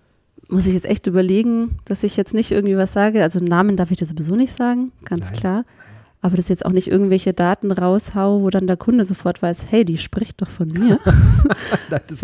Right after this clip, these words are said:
Speaker 2: wollen
Speaker 1: ich
Speaker 2: wir
Speaker 1: jetzt
Speaker 2: nicht.
Speaker 1: auch ein bisschen ungünstig.
Speaker 2: <laughs>
Speaker 1: Aber ich habe tatsächlich einen Fall, wo ich auch sehr, sehr stolz drauf bin. Das war eine Kundin, das darf ich auch erzählen, das weiß ich, die hat sich frisch selbstständig gemacht,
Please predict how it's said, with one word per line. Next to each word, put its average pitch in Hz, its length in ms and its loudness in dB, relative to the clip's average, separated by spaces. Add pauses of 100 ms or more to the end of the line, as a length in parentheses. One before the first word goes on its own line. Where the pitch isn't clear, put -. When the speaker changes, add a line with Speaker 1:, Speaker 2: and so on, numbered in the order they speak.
Speaker 2:
wollen 226 60 4
Speaker 1:
ich 202 80 0
Speaker 2:
wir - 20 -2
Speaker 1:
jetzt - 80 -4
Speaker 2:
nicht. - 100 -4
Speaker 1:
auch 226 140 4
ein 202 100 4
bisschen 190 220 2
ungünstig. 185 640 0 (500)
Speaker 2:
<laughs> - 440 -20
Speaker 1:
Aber 185 460 2
ich - 80 -6
habe 220 100 0
tatsächlich 240 420 2
einen 285 240 4
Fall, 269 480 2 (160)
wo 220 100 0
ich 220 160 0
auch 185 60 -4
sehr, 214 180 2
sehr 208 100 2
stolz 214 340 0
drauf - 280 -4
bin. 262 340 0 (360)
Das - 240 -6
war 196 440 2 (300)
eine 220 260 2
Kundin, 220 300 0
das 202 120 -2
darf 202 180 0
ich 220 140 0
auch 220 120 -4
erzählen, 214 300 -4
das - 160 -4
weiß 180 260 2
ich, 208 180 -4 (680)
die 196 180 2
hat 202 120 4
sich - 160 -8
frisch - 240 0
selbstständig 170 520 -2
gemacht, - 420 -6